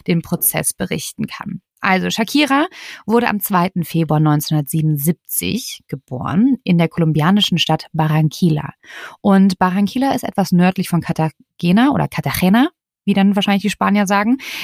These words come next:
Ähm, bitte, ich, ich kann kein Spanisch. <laughs> Also Nina, du darfst mich gerne korrigieren, <laughs> wenn ich gewisse Sachen falsch ausspreche oder einfach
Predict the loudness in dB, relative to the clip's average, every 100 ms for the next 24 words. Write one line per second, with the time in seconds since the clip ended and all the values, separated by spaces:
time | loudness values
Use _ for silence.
0 | -6 0 2 2 2 0 -2 -2 -6 -8
1 | -6 -2 0 0 0 0 2 4 2 0
2 | 0 -2 0 -4 -4 -4 2 4 4 4
3 | 2 0 -2 0 2 2 0 0 0 0
4 | -2 -4 -4 -6 -8 -6 -2 0 0 0
5 | 0 0 0 0 2 0 -2 -2 -4 0
6 | -2 0 0 0 2 0 -2 -2